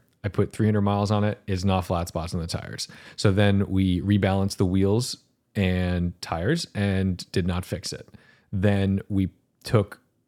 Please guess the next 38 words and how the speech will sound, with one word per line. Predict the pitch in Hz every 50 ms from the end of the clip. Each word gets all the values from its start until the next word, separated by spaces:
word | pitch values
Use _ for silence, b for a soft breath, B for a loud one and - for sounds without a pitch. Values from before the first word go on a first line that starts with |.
| _ _ _ _
wheels | 117 101 104 110 120 127 110 123
and | 117 110
tires | - - 95 101 101 104 104
from | - - 110 98
a | 95
G | 90 - - 95 92
X | 92 104 -
that | - - -
we | 104 95 92 87 85
knew | 87 90 95 101 107 131 156 170
was | 156 117 107 95 87 -
good | - 123 - - - - -
because | - 92 - 95 87
I | 95 90
had | 87 85
driven | - 107 104 101 - -
it. | - 52 50 - _ _ _ _ -
And | 92 87
I | 85
was | 82 82 90 -
like, | 82 -
"Okay, | 120 - 101 82 - -
I | 104 101
know | 98 101 104 107 107 117 120
these | 113 98 101 104 107 101 95
wheels | 90 95 98 98 98 87
and | 90 85
tires | - 90 82 82 82 -
are | 80 82
good." | 82 82 - 110 - -
We | 101
put | 90 - 107 95 -
them | 98 92
on | 92 90 90
my | 90 87 87
car, | 87 - - 101 104 113 110 B B B B B
same | - - - - - 92 90 87
vibration. | 87 85 82 - 67 60 - - - 58 - -